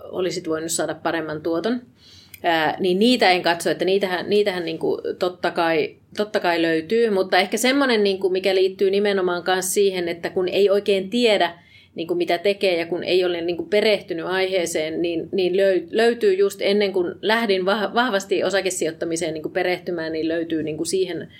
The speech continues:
ajanjaksoon, elikkä, tota, jonnekin tonne kaksituhatta, no, reilusti ennen kaksituhatta kymmenen, eli kaksituhatta seitsemän, kaksituhatta kuusi, kaksituhatta viisi. Ö, ja, ja sinne, sinne puolelle, niin siellä on, niinku, tehnyt, tota,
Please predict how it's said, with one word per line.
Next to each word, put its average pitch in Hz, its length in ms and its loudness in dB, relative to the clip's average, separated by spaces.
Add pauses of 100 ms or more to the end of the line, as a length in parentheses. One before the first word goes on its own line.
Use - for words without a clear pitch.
(380)
ajanjaksoon, 165 760 0
elikkä, 156 380 -2
tota, 156 460 -4 (480)
jonnekin 160 380 -2
tonne 160 240 -4
kaksituhatta, 170 800 -6 (580)
no, 170 200 -4
reilusti 180 400 -2
ennen 170 160 -4
kaksituhatta 170 480 -6
kymmenen, 160 560 -4
eli 151 140 -2
kaksituhatta 160 580 -8
seitsemän, 151 580 -6
kaksituhatta 156 440 -10
kuusi, 151 340 -6
kaksituhatta 160 480 -8
viisi. 165 400 -4 (640)
Ö, 143 320 0
ja, 127 320 0
ja 180 120 2
sinne, 196 360 0
sinne 240 260 2
puolelle, 180 480 0
niin 170 160 0
siellä 202 360 4
on, 170 80 -2
niinku, 165 200 -4
tehnyt, 170 400 -4
tota, 160 380 -4